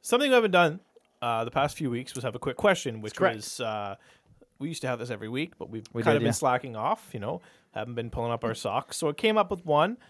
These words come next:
Speaker 1: got the idea from the boys up in Bathurst on, uh, Sur la Route du Junior. I was gonna say it just 'cause I know Adam would botch it.
Speaker 2: <laughs>
Speaker 1: Uh,
Speaker 2: Yeah.
Speaker 1: they kinda gave me the idea last
Speaker 2: Yeah.
Speaker 1: week where they, uh, they kinda give you the scenario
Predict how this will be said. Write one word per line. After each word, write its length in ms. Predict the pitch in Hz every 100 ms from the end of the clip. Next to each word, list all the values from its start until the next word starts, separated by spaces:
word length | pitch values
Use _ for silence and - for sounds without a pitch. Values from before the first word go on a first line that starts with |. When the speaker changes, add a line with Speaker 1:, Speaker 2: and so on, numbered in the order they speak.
| _ _ _
Speaker 1:
got 180 | 135 156
the 120 | 208
idea 260 | 196 185 190
from 140 | 185
the 60 | 165
boys 280 | 156 170 170
up 100 | 156
in 60 |
Bathurst 520 | 143 139 143 202 - 131
on, 280 | 113 117
uh, 140 | 113 110
Sur 220 | - 147
la 120 | 127
Route 160 | 127 165
du 120 | 139
Junior. 500 | 127 135 131 135 247 - - - -
I 100 | 110
was 100 | 117
gonna 120 | 120
say 140 | 110 113
it 80 | 113
just 160 | 104
'cause 160 | 113 107
I 60 | 107
know 120 | 104
Adam 200 | 107 107
would 120 | 110
botch 240 | 123 - -
it. 100 | 339
Speaker 2:
<laughs> 200 | - 320 - -
Speaker 1:
Uh, 200 | 104 226
Speaker 2:
Yeah. 300 | 214 208 175 - _ - -
Speaker 1:
they 80 | 226
kinda 160 | 269 254
gave 100 | 247
me 60 |
the 80 | 233
idea 260 | 214 196 185
last 220 | 175 165
Speaker 2:
Yeah. 80 | 123
Speaker 1:
week 160 | 113
where 100 | 127
they, 300 | 127 127 123
uh, 420 | 120 117 113 110 107 110 _ _ _ -
they 120 | 123
kinda 200 | 151 180
give 100 | 170
you 60 | 165
the 80 | 156
scenario 760 | - 160 156 160 127 107 101